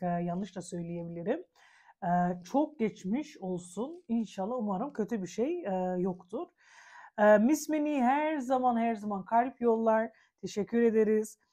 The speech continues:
E, user S O beş yine yazmış ki,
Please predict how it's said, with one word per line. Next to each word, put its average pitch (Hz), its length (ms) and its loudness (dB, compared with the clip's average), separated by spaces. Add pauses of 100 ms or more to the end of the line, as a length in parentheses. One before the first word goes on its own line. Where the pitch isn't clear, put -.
(280)
E, 190 440 4
user 311 560 4
S - 200 -6
O 269 340 4
beş 277 260 2
yine 247 120 2
yazmış 233 400 2
ki, 269 220 -2